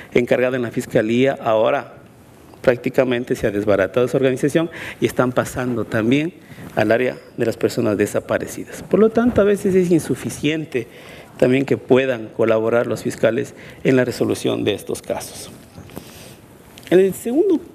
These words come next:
tema que me parece a mí también muy importante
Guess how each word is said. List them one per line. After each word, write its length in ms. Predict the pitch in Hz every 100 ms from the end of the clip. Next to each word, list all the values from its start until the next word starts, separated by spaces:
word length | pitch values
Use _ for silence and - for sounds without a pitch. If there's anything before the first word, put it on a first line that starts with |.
| -
tema 320 | - 214 208 190
que 180 | -
me 140 | 123 113
parece 320 | 143 151 160
a 20 |
mí 380 | 151 175 185 131
también 280 | 143 131 151
muy 80 | 156
importante 680 | 139 127 143 143 147 139